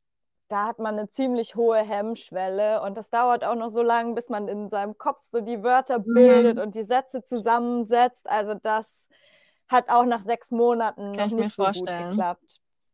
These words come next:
Speaker 2: Wenn man mal so die, von diesen ganzen Konflikten und den negativen Seiten absieht, ähm, was kannst du denn so empfehlen in Bosnien? Also wenn ich da jetzt einen Urlaub machen würde,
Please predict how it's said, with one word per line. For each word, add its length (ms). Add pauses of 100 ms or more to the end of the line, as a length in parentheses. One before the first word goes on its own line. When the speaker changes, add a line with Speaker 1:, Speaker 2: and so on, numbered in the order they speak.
Speaker 2:
Wenn 140
man 160
mal 240
so 260
die, 320
von 180
diesen 240
ganzen 300
Konflikten 720
und 460
den 120
negativen 540
Seiten 360
absieht, 680 (100)
ähm, 300
was 180
kannst 280
du 40
denn 200
so 100
empfehlen 680
in 200
Bosnien? 580
Also 320
wenn 120
ich 120
da 100
jetzt 260
einen 100
Urlaub 340
machen 520
würde, 480